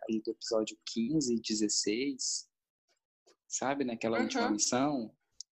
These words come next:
Speaker 1: é, mostra todo o caráter dela. Ela não abriu mão de ninguém.
Speaker 2: Isso.
Speaker 1: Inclusive,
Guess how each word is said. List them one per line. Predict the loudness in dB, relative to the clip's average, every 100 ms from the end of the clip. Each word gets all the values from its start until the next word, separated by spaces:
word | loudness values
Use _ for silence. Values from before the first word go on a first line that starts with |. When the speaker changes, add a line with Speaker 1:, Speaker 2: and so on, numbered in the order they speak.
| _ _ 2
Speaker 1:
é, | 4 6 6
mostra | 6 6 4 4
todo | 6 8 8
o | 8 6 4 8
caráter | 8 10 6 0 -4
dela. | 0 0 0 0
Ela | 0 0
não | 0 0
abriu | 6 8 8
mão | 8 8 8 6
de | 4
ninguém. | 2 4 6 8 6 0 -4 -6
Speaker 2:
Isso. | -6 -2 2 6 8
Speaker 1:
Inclusive, | 10 10 12 12 12 10 8 6